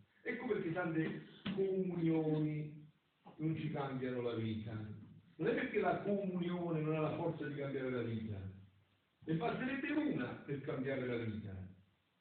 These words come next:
Ma siamo noi che non ci lasciamo cambiare la vita. Eh, devo essere onesti, è facile, no? Dio, eh, può fare quello che vuole, ma non può toccare la mia libertà. È sempre la mia libertà che entra in gioco. La, e la,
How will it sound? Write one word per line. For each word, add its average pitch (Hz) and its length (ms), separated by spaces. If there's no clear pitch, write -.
Ma 156 160
siamo 233 280
noi 269 300
che 143 100
non 127 120
ci 120 80
lasciamo 120 480
cambiare 113 480
la 107 100
vita. 98 540
Eh, 156 120
devo 185 200
essere 190 200
onesti, - 480
è - 100
facile, 156 480
no? 156 220
Dio, 214 280
eh, - 120
può 160 140
fare 165 260
quello 208 220
che 190 120
vuole, - 340
ma 196 180
non 262 140
può 240 180
toccare 196 440
la 226 120
mia 170 240
libertà. 175 680
È 165 180
sempre 247 280
la 214 140
mia 202 120
libertà 156 640
che 117 140
entra 110 240
in 101 160
gioco. 95 500
La, 147 280
e 185 280
la, 147 120